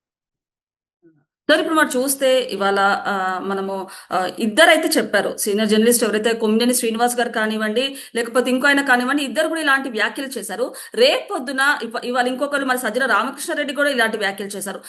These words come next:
రేపు పొద్దున ఇలాంటిది రిపీట్ కాకుండా, ఇలాంటివి మళ్ళీ మహిళల మీద ఇలాంటివి ఆరోపణలు చేయకుండా చేయాలంటే ఎలాంటి చర్యలు తీసుకోవాలి, ఎలా కట్టడి చేయాలంటారు దీని గురించి?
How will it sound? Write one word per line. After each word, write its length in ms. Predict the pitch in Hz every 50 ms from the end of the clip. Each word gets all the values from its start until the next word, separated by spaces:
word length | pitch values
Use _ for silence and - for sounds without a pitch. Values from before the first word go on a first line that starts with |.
| - - - 196
రేపు 260 | 226 269 330 359 -
పొద్దున 260 | 349 330 254 285 294
ఇలాంటిది 480 | 294 277 233 220 226 262 285 320 240 240
రిపీట్ 360 | 214 214 220 277 277 269 -
కాకుండా, 600 | 240 202 196 196 - 196 190 202 202 220 226 - -
ఇలాంటివి 400 | 214 208 220 226 247 247 262 247
మళ్ళీ 440 | 214 196 202 208 226 269 285 277 -
మహిళల 380 | 208 202 202 214 233 247 269 277
మీద 160 | 277 277 262
ఇలాంటివి 400 | 247 226 220 220 220 240 220 226
ఆరోపణలు 500 | 208 190 190 208 247 262 262 277 269 254 262 233
చేయకుండా 520 | 208 220 214 247 226 196 208 220 240 233 - - - - - -
చేయాలంటే 520 | - 277 302 311 311 294 269 262 262 285 254
ఎలాంటి 500 | 220 214 240 277 330 339 349 339 - 269
చర్యలు 200 | 233 254 262 254
తీసుకోవాలి, 720 | 254 247 226 220 - - 214 208 208 208 254 302 403 - - - -
ఎలా 200 | 208 233 262 302
కట్టడి 400 | - - 226 208 208 302 302 330
చేయాలంటారు 520 | 311 311 254 220 196 190 185 175 185 170
దీని 160 | 170 185 175 165
గురించి? 320 | 175 170 170 160 -